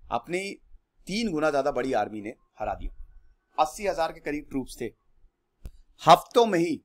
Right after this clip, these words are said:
पूरा ढहा दिया। अब देखिए, वैसे ये जो बोला जा रहा है अफगान की आर्मी तीन लाख थी, ये भी है कि actually में तीन लाख नहीं थी, ये एक से डेढ़ लाख के बीच में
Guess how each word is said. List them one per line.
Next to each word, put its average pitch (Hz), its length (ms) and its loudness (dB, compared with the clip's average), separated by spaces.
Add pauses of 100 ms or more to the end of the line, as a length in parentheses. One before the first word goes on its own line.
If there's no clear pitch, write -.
(280)
पूरा 202 480 -2
ढहा 131 260 -2
दिया। 110 400 -6 (1600)
अब 151 140 -2
देखिए, 175 480 -2 (1400)
वैसे 156 320 0
ये 226 300 -6
जो 151 180 -4
बोला 160 260 2
जा 165 120 2
रहा 160 100 0
है 143 60 -4
अफगान 131 240 -2
की 151 100 -10
आर्मी 135 220 -4
तीन 131 240 -12
लाख 127 160 -2
थी, 104 320 -14 (800)
ये 165 140 2
भी 220 140 -4
है 196 120 -4
कि 220 280 -16
actually 185 320 -6
में 220 140 -2
तीन 190 220 -4
लाख 180 220 -2
नहीं 139 200 -2
थी, - 100 -14
ये 147 320 0
एक 185 100 0
से 202 140 -2
डेढ़ 156 220 -4
लाख 143 200 0
के 147 60 -4
बीच 120 220 -4
में 110 100 0